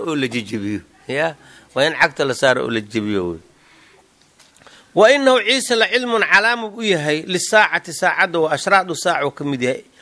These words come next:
Ee, falaa tamtarunna bihaa, ha ku shakinino, maaragtay, ee, imaashadiis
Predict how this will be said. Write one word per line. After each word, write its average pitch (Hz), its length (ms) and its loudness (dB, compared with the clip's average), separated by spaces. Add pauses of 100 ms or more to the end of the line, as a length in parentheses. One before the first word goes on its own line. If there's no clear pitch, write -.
(260)
Ee, 165 100 4
falaa 185 320 4
tamtarunna 147 600 -2
bihaa, 123 340 -8
ha 113 60 -10
ku - 160 -10
shakinino, 151 580 2 (680)
maaragtay, 135 640 0 (340)
ee, 131 340 2 (100)
imaashadiis 143 800 2